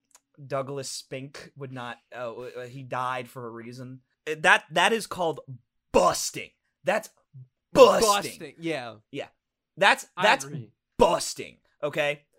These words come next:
Speaker 1: And then, and then, and then I would say that, that afterwards, if you, you know, it's a, it's like a,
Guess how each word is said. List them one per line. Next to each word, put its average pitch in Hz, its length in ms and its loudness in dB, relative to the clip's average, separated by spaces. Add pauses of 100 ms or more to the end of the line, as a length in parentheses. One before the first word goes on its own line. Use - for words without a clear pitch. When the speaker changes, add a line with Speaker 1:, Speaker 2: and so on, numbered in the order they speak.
(240)
Speaker 1:
And 185 100 -4
then, 214 240 -2
and 190 160 -4
then, 202 320 -2 (340)
and 175 140 -2
then 180 100 0
I 170 140 2
would 180 140 -2
say 190 320 0
that, 165 300 2
that 143 260 -4 (120)
afterwards, 147 540 0
if 127 120 -14
you, 160 140 -6
you 160 140 -12
know, 120 120 -12
it's 143 120 -14
a, 196 120 -6
it's 202 100 -4
like 220 120 -2
a, 202 180 -4